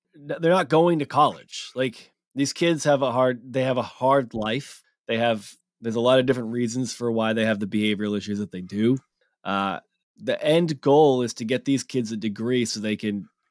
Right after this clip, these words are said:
actually just get a decent paying, I mean, might even be even a minimum wage job. But if you're, like, twenty-five and you don't have a high school diploma and you're applying for a job and there's a seventeen year,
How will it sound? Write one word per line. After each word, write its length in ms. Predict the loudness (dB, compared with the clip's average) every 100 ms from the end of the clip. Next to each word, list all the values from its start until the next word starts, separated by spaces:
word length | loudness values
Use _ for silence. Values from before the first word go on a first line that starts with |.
| _
actually 420 | -2 0 0 -2 0
just 300 | 0 -2 0
get 280 | 0 0 -4 _ _ _
a 120 | -8 -8
decent 800 | -4 2 4 4 4 2 2 -2 _ _ _
paying, 580 | -4 0 2 2 0 -2 _ -18 -18 -12
I 100 | 0
mean, 200 | 2 4
might 200 | 6 6
even 180 | 4 2
be 360 | 0 -2 -2
even 220 | 0 0
a 80 | 0
minimum 440 | 0 0 2 2 2
wage 360 | 2 2 2
job. 240 | 0 0 0
But 140 | -2
if 160 | -2 -2
you're, 100 | 2
like, 200 | 2 0 -8 -18 -14
twenty-five 1080 | 0 2 2 0 -4 -2 2 4 4 2 0
and 160 | -2
you 80 | -2
don't 160 | -2 -2
have 160 | -2
a 80 | 0
high 140 | 0
school 220 | 0 -2 -4
diploma 600 | -4 0 0 2 2 0
and 140 | 0
you're 100 | -2
applying 420 | -2 0 0 0 -2
for 180 | -2
a 60 | -2
job 420 | 2 2 2 2
and 100 | 0
there's 180 | 0 -2
a 60 | -6
seventeen 680 | -2 0 0 -2 -2 -2
year, 160 | -2 -4